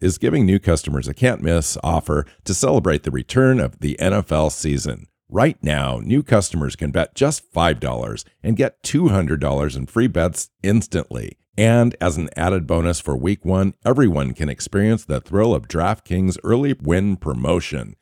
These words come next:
It's simple. Bet on an N F L team to win. If your team leads by ten at any point during the game, you get paid instantly, even if your team loses.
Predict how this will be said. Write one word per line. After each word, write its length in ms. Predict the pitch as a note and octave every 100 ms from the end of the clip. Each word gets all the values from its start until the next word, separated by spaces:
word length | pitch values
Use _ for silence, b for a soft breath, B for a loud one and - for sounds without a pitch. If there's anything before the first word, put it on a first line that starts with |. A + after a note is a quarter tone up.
| -
It's 200 | C#3 -
simple. 520 | - D3+ - C2+ - _
Bet 200 | A#2 C3+
on 160 | - E2+
an 120 | D2+
N 140 | D2 G2+
F 140 | G#2+
L 140 | G#2 G2+
team 320 | - F2+ D#2+
to 100 | B1+
win. 520 | C#2 A2 A#2+ B2 A#2 -
If 200 | - D#2+
your 180 | G2+ C#3+
team 320 | C#3 A2 F2+
leads 300 | D#2+ F#2+ F#2+
by 180 | D2+ C#2
ten 380 | C2+ F2+ G#2 A2
at 160 | F2 -
any 220 | E3 D#3
point 320 | - E2+ D#2
during 240 | - D2 C2+
the 80 | B1
game, 320 | F2+ F#2+ F2 _
you 160 | - G#3
get 180 | D3+ -
paid 260 | F2 F2 - _
instantly, 800 | A2 G#2+ - E2+ - D#2 C#2+ - _ _ -
even 260 | F#3 F#3
if 160 | F#2 C2+
your 140 | C2+
team 420 | - - A2+ A#2+
loses. 680 | D#2+ D#2 F2 B1 A#1+ - -